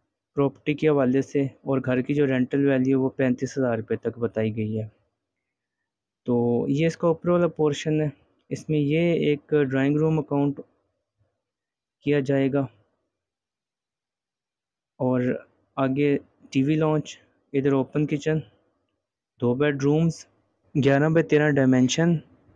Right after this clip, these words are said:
ये पाँच मरला covered area दो सौ पचास square feet के मुताबिक मरला है और, अ, non corner ये घर है,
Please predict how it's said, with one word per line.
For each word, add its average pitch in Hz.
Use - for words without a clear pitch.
ये 180
पाँच 175
मरला 170
covered 170
area 151
दो 147
सौ 165
पचास 175
square 160
feet -
के 143
मुताबिक 127
मरला 131
है 160
और, 131
अ, 127
non 143
corner 151
ये 147
घर 131
है, 147